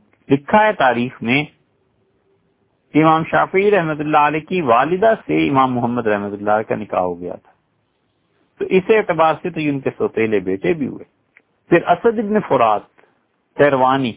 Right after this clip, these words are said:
جنہوں نے امام مالک رحمۃ اللہ علیہ کی فقہ کو صحیح معنی میں پھیلایا،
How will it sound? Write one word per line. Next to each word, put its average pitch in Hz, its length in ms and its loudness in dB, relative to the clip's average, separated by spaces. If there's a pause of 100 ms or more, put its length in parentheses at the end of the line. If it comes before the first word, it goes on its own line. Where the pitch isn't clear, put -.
(2250)
جنہوں 165 300 4
نے 190 140 0 (100)
امام 147 280 2
مالک 190 380 0
رحمۃ 165 300 0
اللہ 160 300 2
علیہ 151 160 -4
کی 143 80 -2
فقہ 160 420 0
کو 196 180 0
صحیح 160 240 -2
معنی 175 420 2
میں 185 100 -2
پھیلایا، 92 540 0